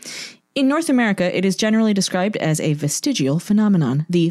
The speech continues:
horned serpent, a dangerous guardian of springs and other watery realms. The preferred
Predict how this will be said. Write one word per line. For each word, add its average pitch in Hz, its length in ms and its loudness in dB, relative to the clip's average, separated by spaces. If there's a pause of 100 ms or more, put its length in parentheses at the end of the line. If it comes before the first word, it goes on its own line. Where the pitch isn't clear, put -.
horned 262 520 0
serpent, 180 520 -4
a 160 80 -2
dangerous 160 540 0
guardian 151 420 -2
of 135 100 -2
springs 160 440 -2
and 120 120 -2
other 180 240 0
watery 156 400 0
realms. 135 640 -4 (640)
The 202 100 -6
preferred 311 580 -2